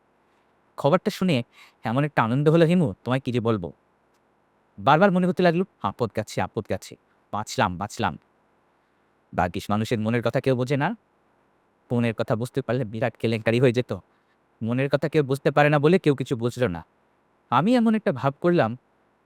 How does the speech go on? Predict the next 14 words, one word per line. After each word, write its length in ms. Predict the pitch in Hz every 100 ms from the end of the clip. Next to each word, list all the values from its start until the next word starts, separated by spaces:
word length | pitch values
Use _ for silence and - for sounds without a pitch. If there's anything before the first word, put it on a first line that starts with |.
| 110
যে 160 | 127
মনের 320 | 127 131 170
দুঃখে 300 | 147 143 -
মারা 200 | 135 110
যাচ্ছি। 380 | 101 98 - - - _ _ _ _ _ _
সারা 240 | - 123
রাত 120 | 127 127
না 180 | 120 113
ঘুমিয়ে 300 | 117 131 156
তোমার 220 | - 131
ফুপুর 280 | 127 131 131
পাশে 260 | - 131 107
বসে 220 | 139 147
থাকি। 260 | 101 -